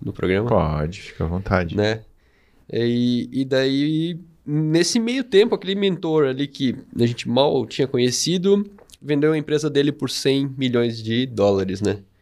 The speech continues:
Speaker 1: E foi o segundo maior exit do Brasil em dois mil e dezoito, só perdeu pro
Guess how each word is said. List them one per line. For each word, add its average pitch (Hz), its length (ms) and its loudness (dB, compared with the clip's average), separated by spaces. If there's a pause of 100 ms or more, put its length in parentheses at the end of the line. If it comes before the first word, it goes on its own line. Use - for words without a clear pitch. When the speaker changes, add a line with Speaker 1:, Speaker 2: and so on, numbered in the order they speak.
(480)
Speaker 1:
E 107 840 0 (720)
foi 107 120 0
o - 20 0
segundo 113 300 -2
maior 120 240 2
exit 110 360 0
do 110 60 -4
Brasil 107 300 2
em 110 100 0
dois 104 200 0
mil 107 120 2
e 104 40 -4
dezoito, 107 440 0
só - 240 -6
perdeu 101 440 0
pro 117 840 0